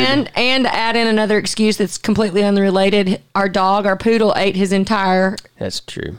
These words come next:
Speaker 1: meal, his frozen dinner.
Speaker 2: Yep.
Speaker 1: He looked off,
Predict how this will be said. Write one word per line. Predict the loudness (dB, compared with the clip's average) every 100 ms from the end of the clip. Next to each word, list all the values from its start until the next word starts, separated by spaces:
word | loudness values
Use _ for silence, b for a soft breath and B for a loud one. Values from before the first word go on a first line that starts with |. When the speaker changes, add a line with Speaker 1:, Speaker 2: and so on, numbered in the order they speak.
| -6
Speaker 1:
meal, | -2 0 0 -4
his | -4 -6
frozen | -4 -2 -2 -4
dinner. | -4 -4 -6 -10 B
Speaker 2:
Yep. | B -6
Speaker 1:
He | -2 -2
looked | -2 -2
off, | -2 0 0 -2 -6